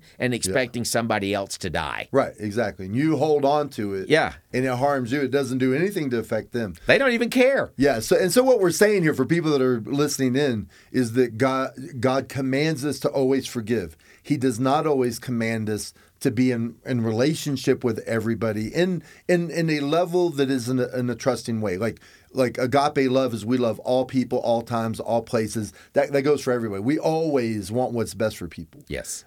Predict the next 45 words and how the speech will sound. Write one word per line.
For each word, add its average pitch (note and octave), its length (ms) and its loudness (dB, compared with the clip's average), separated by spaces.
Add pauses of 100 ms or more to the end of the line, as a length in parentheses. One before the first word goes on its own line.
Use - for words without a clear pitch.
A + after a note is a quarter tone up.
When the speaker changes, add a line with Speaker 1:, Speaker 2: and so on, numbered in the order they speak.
Speaker 2:
But A#2+ 280 4
sometimes D3 560 0
people A2+ 280 0
have G2 180 -2
lied B2+ 320 0
to C3 200 0
us B2 80 -2
so B2 180 2
many C#3+ 200 -2
times. G2+ 540 -6 (420)
People B2 280 2
have G#2+ 240 -2
hurt C3+ 240 2
us D3+ 140 -2
so D#3+ 180 0
deeply, G#2+ 480 -2
time A#2 340 -4
after C#3+ 280 -2
time. G#2+ 340 -4
Speaker 1:
Sure. E2+ 260 -4 (260)
Speaker 2:
And B2 140 0
does B2+ 200 0
that C#3 180 4
mean C3+ 280 0
that B2 220 -2
you A#2 60 -2
need A#2 240 0
to A#2 60 -2
be A2 200 -2
in G2 160 -4
relationship D#3 920 -2
with G3+ 160 -2
them? G3 320 -2 (440)
Or D3 360 4
is B2 160 0
it B2+ 100 4
a A#2+ 60 0
place B2+ 380 0
where B2 80 0
you A#2 120 2
go, A2 360 0
"Hey, G#2+ 460 -6 (420)
I've G2+ 180 -4
tried, C3+ 640 -2 (220)
I've, G2+ 480 -6